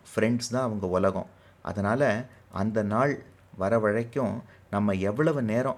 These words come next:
அவங்களோட செலவழிக்க முடியுமோ அவ்வளவு நேரம் செலவழிக்கணும்" என்று ஆரம்பித்தார்.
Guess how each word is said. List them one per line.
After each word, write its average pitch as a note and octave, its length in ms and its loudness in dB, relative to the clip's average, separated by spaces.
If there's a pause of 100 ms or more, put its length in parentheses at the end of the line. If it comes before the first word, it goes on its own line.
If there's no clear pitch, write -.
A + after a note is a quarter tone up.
அவங்களோட G#2 420 -2
செலவழிக்க G#2+ 580 -2
முடியுமோ G#2 540 -2 (200)
அவ்வளவு G#2 380 0
நேரம் G2 320 -2
செலவழிக்கணும்" F#2+ 540 -2 (100)
என்று F#2+ 260 -2
ஆரம்பித்தார். F2+ 560 -4